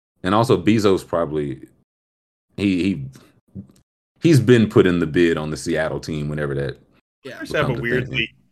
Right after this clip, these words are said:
Speaker 3: kinda solid fan base too, I feel like. For all the fucking years that they were awful, uh, just being in L A, L A can just support two teams, I feel like.
Speaker 1: Oh, for
Speaker 3: Whereas
Speaker 1: sure.
Speaker 3: Utah,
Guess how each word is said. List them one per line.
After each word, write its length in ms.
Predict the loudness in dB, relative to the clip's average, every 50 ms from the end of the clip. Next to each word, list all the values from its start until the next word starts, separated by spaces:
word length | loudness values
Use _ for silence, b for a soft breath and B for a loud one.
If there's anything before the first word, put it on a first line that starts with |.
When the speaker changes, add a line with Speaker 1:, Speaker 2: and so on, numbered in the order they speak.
| _ _ -8 -8
Speaker 3:
kinda 160 | -6 -6 -8
solid 400 | -8 -8 -8 -6 -6 -6 -8 -8
fan 260 | -8 -8 -8 -8 -8
base 260 | -8 -10 -10 -10 -14
too, 220 | -14 -10 -8 -8 -8
I 120 | -8 -10
feel 380 | -16 -16 -14 -12 -10 -10 -10 -10
like. 340 | -12 -14 -16 -18 -18 -18 _
For 200 | -8 -6 -4 -2
all 200 | 0 0 -2 -2
the 160 | -4 -6 -6
fucking 360 | -6 -6 -8 -8 -8 -12 -14
years 380 | -12 -8 -6 -6 -6 -6 -8 -10
that 160 | -14 -12 -10
they 120 | -8 -8
were 160 | -8 -8 -8 -10
awful, 500 | -8 -10 -10 -10 -12 -14 -14 -14 -16 _ _ _ _ _ _ _ _ _ _ -20
uh, 100 | -18 -14
just 240 | -10 -10 -10 -6 -2
being 260 | 0 0 0 0 0
in 120 | -2 -4
L 260 | -4 -4 -4 -4 -4
A, 280 | -2 -2 -2 -4 -6 _ _ _ _ -14
L 200 | -10 -6 -4 -4
A 100 | -4 -4
can 180 | -6 -8 -14 -12
just 240 | -12 -12 -12 -12
support 400 | -14 -18 -14 -12 -12 -12 -12 -12
two 140 | -18 -20 -20
teams, 340 | -20 -20 -20 -20 -20 -20 -20
I 120 | -20 -20
feel 260 | -20 _ -20 -20 -20 -20
like. 220 | -20 -20 -20 -20
Speaker 1:
Oh, 40 | _
for 40 | -8
Speaker 3:
Whereas 480 | -2 4 4 4 4 4 0 -4 -6 -10
Speaker 1:
sure. 520 | -12 -14 -10 -6 -4 -4 -4 -4 -6 -12 -20 _ _ _ _ _ _ _ _ _ -16
Speaker 3:
Utah, 640 | -12 -12 -12 -6 -4 -2 0 2 2 0 -2 -4 -8